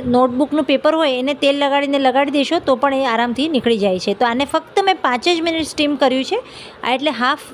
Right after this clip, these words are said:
સ્ટીમ જેવું થયું છે. બસ આપણી સ્ટફિંગ આના અંદર બેસી ન જાય એટલું જ સ્ટીમ કરવાનું છે. હવે આપણે જે બટેકાની સ્ટફિંગ બનાવીને રાખી હતી એ આના અંદર નાખી દઈશું. સ્ટફિંગ તમે સારા પ્રમાણમાં લેજો. સ્ટફિંગ જો ઓછી હશે તો તમારા, અ, જે આ રેસીપી છે એનો ટેસ્ટ નહીં આવે.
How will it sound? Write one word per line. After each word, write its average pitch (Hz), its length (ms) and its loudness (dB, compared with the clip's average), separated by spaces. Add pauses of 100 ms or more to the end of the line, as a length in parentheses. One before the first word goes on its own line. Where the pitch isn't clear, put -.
(140)
સ્ટીમ 302 280 0
જેવું 269 260 2
થયું 247 300 2
છે. 269 200 -2 (440)
બસ 269 140 2
આપણી 294 200 -2
સ્ટફિંગ 311 380 0
આના 302 160 0
અંદર 302 180 0
બેસી 247 380 2
ન 311 140 4
જાય 269 180 2
એટલું 269 320 0
જ - 40 -4
સ્ટીમ 262 260 0
કરવાનું 220 400 0
છે. 302 180 -2 (340)
હવે 233 180 0
આપણે 254 180 0
જે 254 100 0
બટેકાની 247 440 2
સ્ટફિંગ 262 380 0
બનાવીને 262 400 0
રાખી 262 280 0
હતી 294 240 -4
એ 254 80 2
આના 247 180 0
અંદર 240 180 2
નાખી 226 280 0
દઈશું. 226 360 0 (1700)
સ્ટફિંગ 370 500 0
તમે 381 240 2
સારા 285 300 0
પ્રમાણમાં 277 480 0
લેજો. 247 540 0
સ્ટફિંગ 330 480 0
જો 330 120 4
ઓછી 311 440 2
હશે 320 260 0
તો 311 120 -4
તમારા, 285 480 2
અ, 233 280 0
જે 214 260 0
આ 269 180 2
રેસીપી 269 420 0
છે 311 120 -2
એનો 294 160 -2
ટેસ્ટ 262 420 0
નહીં 254 260 2
આવે. 208 200 -2